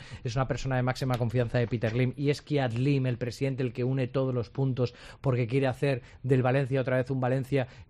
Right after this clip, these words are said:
reconocible con el paso del tiempo en un proyecto a dos, tres años. Es decir, que vuelves de Singapur allá por el mes de junio, julio, con las cartas marcadas y otra vez con un mensaje que, que luego la gente se lo creerá o no, pero que tendrá que remitirse a los hechos,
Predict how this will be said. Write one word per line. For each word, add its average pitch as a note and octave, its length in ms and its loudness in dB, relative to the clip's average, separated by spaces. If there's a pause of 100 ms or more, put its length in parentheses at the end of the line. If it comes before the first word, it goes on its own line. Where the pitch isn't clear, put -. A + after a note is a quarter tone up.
(180)
reconocible C3+ 840 4 (180)
con C3 160 0
el B2 80 0
paso C3 240 0
del B2 140 0
tiempo C#3+ 300 2
en B2+ 60 4
un B2+ 80 2
proyecto B2+ 360 0
a B2 60 2
dos, B2 180 -2
tres B2 240 -4
años. B2 360 0 (260)
Es C#3 100 -2
decir, C#3 300 4 (160)
que C3+ 120 -2
vuelves D#3+ 480 4
de C3 120 0
Singapur C3 600 2 (640)
allá C3 280 2
por C#3+ 140 2
el C3+ 80 2
mes C#3 140 2
de C3+ 100 2
junio, C#3 340 2
julio, C3 460 0 (180)
con C#3 140 -2
las B2+ 100 -2
cartas C#3+ 340 -4
marcadas B2+ 440 0
y C#3 60 2
otra C#3 160 2
vez C3 100 -2
con C3+ 100 -4
un C3+ 100 -2
mensaje C3+ 640 -2 (220)
que, - 100 -18 (140)
que D3+ 100 2
luego A3 160 8
la F#3 80 6
gente F3 180 0
se D#3+ 100 -4
lo C#3 100 4
creerá C3+ 340 2
o C#3 80 2
no, E3 200 0
pero C3+ 200 0
que C3 140 -6
tendrá C3+ 340 -2
que E3 80 -6
remitirse C#3 420 -4
a B2+ 40 0
los A#2+ 160 -4
hechos, C3 320 -2